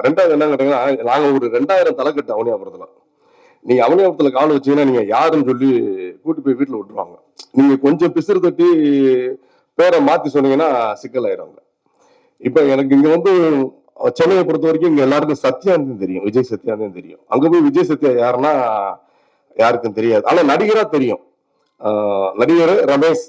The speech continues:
என் பேரு அப்படின்றது தெரியும். ஆனா விஜய் சத்யானா அங்க ஒரு மாதிரி சிக்கலாயிரும். ஏன்னா நீங்க ஆட்டோ, கால் வச்சோன்னே ஆட்டோ ஸ்டாண்ட், ஆட்டோ ஸ்டாண்ட்ல விசாரிச்சா, "நீங்க நடிகர் தான் என்னை வந்து விட்டுருவாங்க, இல்ல விஜய் சத்யா பார்க்க வந்து அப்படி ஆளே கிடையாது" அப்படின்றாங்க. So, அது மாதிரி எங்க ரெண்டாயிரம் தலைக்கட்டுல இருக்கிறதுனால வந்து,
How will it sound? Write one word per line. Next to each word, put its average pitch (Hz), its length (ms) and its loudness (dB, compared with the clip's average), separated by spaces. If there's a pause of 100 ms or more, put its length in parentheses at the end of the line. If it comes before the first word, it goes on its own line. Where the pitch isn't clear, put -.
என் 120 160 0
பேரு 120 220 2 (180)
அப்படின்றது 113 580 0
தெரியும். 110 340 -8 (600)
ஆனா 156 140 2 (260)
விஜய் 143 260 2
சத்யானா 160 420 0
அங்க 135 180 0
ஒரு 117 160 -4
மாதிரி 127 240 -2
சிக்கலாயிரும். 117 400 -4
ஏன்னா 156 160 2
நீங்க 139 160 0
ஆட்டோ, 170 280 -2 (280)
கால் 175 200 0
வச்சோன்னே 185 280 0
ஆட்டோ 165 200 2
ஸ்டாண்ட், 165 260 -2
ஆட்டோ 165 200 0
ஸ்டாண்ட்ல 156 240 2
விசாரிச்சா, 170 440 0 (720)
"நீங்க 135 160 2
நடிகர் 196 360 2
தான் 208 180 2
என்னை 180 140 4
வந்து 170 140 0
விட்டுருவாங்க, 139 380 0
இல்ல 139 140 0 (100)
விஜய் 139 200 -2
சத்யா 143 240 -2
பார்க்க 131 240 0
வந்து 135 160 0
அப்படி 127 160 -2
ஆளே 151 240 2
கிடையாது" 139 360 -2
அப்படின்றாங்க. 95 520 -10 (140)
So, - 140 -2
அது 120 120 4
மாதிரி 156 200 2
எங்க 123 140 -4
ரெண்டாயிரம் 151 340 0
தலைக்கட்டுல 160 380 0
இருக்கிறதுனால 127 480 0
வந்து, 127 220 -4